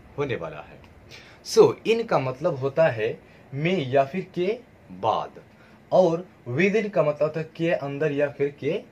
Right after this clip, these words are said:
पहले। चलिए इसको एक example के through समझते हैं। और एक बात friends कि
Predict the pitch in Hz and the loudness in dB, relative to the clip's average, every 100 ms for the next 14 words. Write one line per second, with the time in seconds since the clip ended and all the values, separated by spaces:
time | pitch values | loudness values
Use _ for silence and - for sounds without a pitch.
0 | - - 113 87 - - - - - - | -20 -6 -4 -4 -10 -20 -20 -20 -20 -20
1 | - - 196 208 233 175 180 196 196 180 | -20 0 2 4 4 4 2 0 0 -2
2 | 160 135 131 131 139 143 135 165 202 - | -2 0 0 0 0 0 -2 -4 -10 -10
3 | 110 90 - - 82 - - - 165 208 | -8 -8 -10 -14 -14 -14 -20 2 8 8
4 | 220 170 127 120 147 - - - - 156 | 8 2 2 2 2 -8 -20 -16 0 2
5 | 180 - 185 | 2 -2 -6